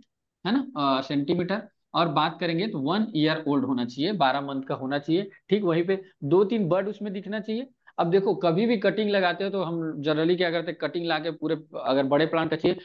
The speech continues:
लीफ के साथ रख देते हैं। लीफ के साथ कभी मत रखना, हल्के बड, बड भी इतने कि इतने बड़े ना हो,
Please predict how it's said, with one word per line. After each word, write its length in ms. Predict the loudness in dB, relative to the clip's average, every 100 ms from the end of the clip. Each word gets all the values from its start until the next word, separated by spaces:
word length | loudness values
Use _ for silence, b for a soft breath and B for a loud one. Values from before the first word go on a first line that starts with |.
| B 0
लीफ 220 | 2 2
के 60 | -4
साथ 240 | -6 -6
रख 100 | -6
देते 260 | -6 -4 0
हैं। 60 |
लीफ 160 | 2 2
के 60 | 0
साथ 160 | -4
कभी 220 | -2 -2
मत 180 | -2 -4
रखना, 380 | -4 -6 -6 -8 -12 B 2
हल्के 340 | 2 4 2
बड, 220 | 4 2 0
बड 280 | -2 2 2
भी 120 | 0
इतने 240 | 0 -2 -2
कि 100 | -4
इतने 180 | 0
बड़े 180 | 0 2
ना 80 |
हो, 80 | 0